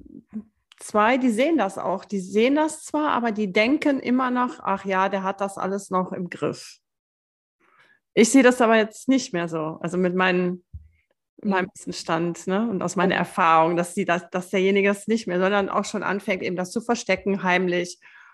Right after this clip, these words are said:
Speaker 1: und auch gerne mal alleine was unternimmt, ne, oder mit Arbeitskollegen, damit er eben dann frei trinken kann und nicht zu Hause, weil zu Hause weiß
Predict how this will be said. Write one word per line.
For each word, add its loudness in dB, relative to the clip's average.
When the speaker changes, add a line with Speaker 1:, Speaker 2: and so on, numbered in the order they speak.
Speaker 1:
und 0
auch 4
gerne 2
mal 2
alleine 0
was -6
unternimmt, -4
ne, 0
oder -2
mit -2
Arbeitskollegen, -2
damit -4
er -2
eben 0
dann -4
frei 0
trinken -6
kann -6
und -2
nicht -4
zu -6
Hause, 0
weil 4
zu 0
Hause 4
weiß 0